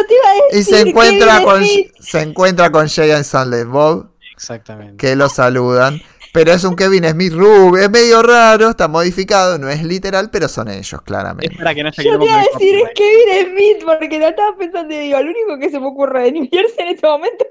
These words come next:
Speaker 1: Kevin Smith.
Speaker 2: ¿Habrá
Speaker 1: Está
Speaker 2: llorado
Speaker 1: siempre
Speaker 2: Kevin Smith cuando se vio?
Speaker 3: Sí, <laughs> sí, sí.
Speaker 1: Eh, Kevin Smith siempre está metido en algo que a mí me gusta, porque en Degrassi tiene hasta un,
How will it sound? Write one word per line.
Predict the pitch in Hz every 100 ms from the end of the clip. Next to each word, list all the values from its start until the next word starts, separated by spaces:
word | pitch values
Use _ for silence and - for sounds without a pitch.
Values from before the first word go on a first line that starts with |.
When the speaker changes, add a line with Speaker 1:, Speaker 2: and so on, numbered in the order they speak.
| -
Speaker 1:
Kevin | 269 311 330 226 269
Smith. | 254 190
Speaker 2:
¿Habrá | - 156 233
Speaker 1:
Está | 262 190
Speaker 2:
llorado | 151 214 220
Speaker 1:
siempre | 165 165
Speaker 2:
Kevin | 170 160 127
Smith | 135 202
cuando | 208 143 113
se | 117 107
vio? | 117 196
Speaker 3:
Sí, | 285 143
<laughs> | - _ - - - 202
sí, |
sí. | 170 -
Speaker 1:
Eh, | 185 - - - 403 440
Kevin | 480 523 381 349
Smith | 453 539
siempre | 453 - 571
está | 554 359
metido | 359 - 349 370 349
en |
algo | 320 320 285
que |
a | 277
mí | 285
me | 294
gusta, | 269 262 - 226
porque | 220 233
en | 269
Degrassi | 269 302 480 523 294
tiene | 330 311
hasta | 330 294
un, | 262